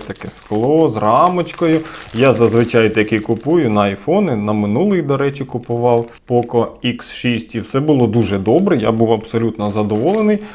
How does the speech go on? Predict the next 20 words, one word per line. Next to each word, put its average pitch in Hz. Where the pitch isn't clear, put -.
А 131
тут 247
не 151
фарт. 190
Не 107
знаю, 104
як 101
це -
вам 104
передати, 143
але 131
якщо 143
дивитися 139
отут 123
збоку, 139
то 123
можете 143
побачити 147
білу 170
таку 165